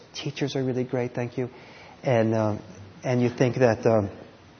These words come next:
uh, but you know, you know, and so you're gonna do it for sure, but you know, you, well, you have, you wonder whether you can really, you have it, what it takes, you know, you,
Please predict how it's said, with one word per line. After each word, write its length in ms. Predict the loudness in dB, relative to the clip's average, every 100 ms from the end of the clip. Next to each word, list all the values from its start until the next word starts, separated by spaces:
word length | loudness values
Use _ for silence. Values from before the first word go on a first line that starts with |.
| -20 -20 -20 -20 -10
uh, 200 | -4 -2
but 240 | 0 0 2
you 40 |
know, 120 | 2
you 320 | 2 -2 -2
know, 240 | -2 -2 -4 -10 -20 -14
and 140 | -4 8
so 60 |
you're 120 | 10
gonna 240 | 10 8 8
do 160 | 10
it 140 | 10 6
for 100 | -2
sure, 260 | -2 0
but 200 | 0 0
you 60 | -4
know, 120 | -4
you, 240 | -4 -6 -6
well, 140 | -6
you 80 | -4
have, 140 | -6 -6 -14 -8
you 80 | -6
wonder 340 | -2 0 0
whether 240 | 0 0 -2
you 160 | -4
can 200 | -4 -6
really, 360 | -4 -4 -6 -8 -14 -20 -16 -10
you 80 |
have 280 | -8 -4 -4
it, 60 | -2
what 140 | -4
it 80 | -6
takes, 380 | -8 -10 -10 -12
you 80 | -10
know, 100 |
you, 100 | -10